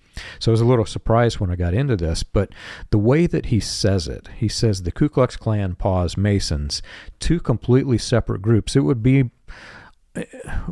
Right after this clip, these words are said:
a good example would be like me saying, I see these people at the park and they're playing basketball. These people who play basketball, pause,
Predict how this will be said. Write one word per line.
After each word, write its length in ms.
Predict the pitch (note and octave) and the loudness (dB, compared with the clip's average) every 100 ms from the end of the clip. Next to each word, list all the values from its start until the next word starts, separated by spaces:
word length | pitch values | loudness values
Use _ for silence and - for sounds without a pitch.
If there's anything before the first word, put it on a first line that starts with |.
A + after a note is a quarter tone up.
| - | -6
a 100 | C#3 | 0
good 160 | B2+ D#3+ | 4 4
example 360 | A#2 C3 B2 A2+ | 4 2 2 0
would 100 | G#2+ | 2
be 120 | C3+ | 2
like 180 | A#2+ A2 | 2 0
me 220 | A#2+ B2 | 0 0
saying, 540 | - A2+ G#2+ G#2 G2 G#2 | 0 0 0 0 -2 -2
I 60 | |
see 200 | - A#2+ | -2 -2
these 160 | G2+ F2+ | -2 -4
people 600 | - G#2+ - F#2 F2 E2+ - | -2 -2 -2 -2 -2 -4 -8
at 240 | - F#2+ - | -4 -4 -4
the 80 | E2+ | -4
park 400 | G#2 F#2+ F2+ F#2 | 0 0 0 -2
and 120 | E2 | -4
they're 80 | D#2+ | -2
playing 260 | A2 F2+ | -2 -2
basketball. 600 | F2+ F#2+ - F2 F2 D#2+ - - - | -2 -2 -2 -2 -2 -2 -6 -14 -2
These 180 | G#2+ - | -2 0
people 300 | D#3+ D#3 A#2 | 0 2 2
who 140 | A#2+ | 0
play 220 | - A#2+ | 0 0
basketball, 960 | G2+ G#2+ A2 - A#2+ A2+ F2+ E2+ D#2+ - _ - - | 2 2 2 0 -4 -2 0 0 -2 -6 _ -14 -4
pause, 500 | G2+ F#2 F2 E2+ | 0 2 0 -2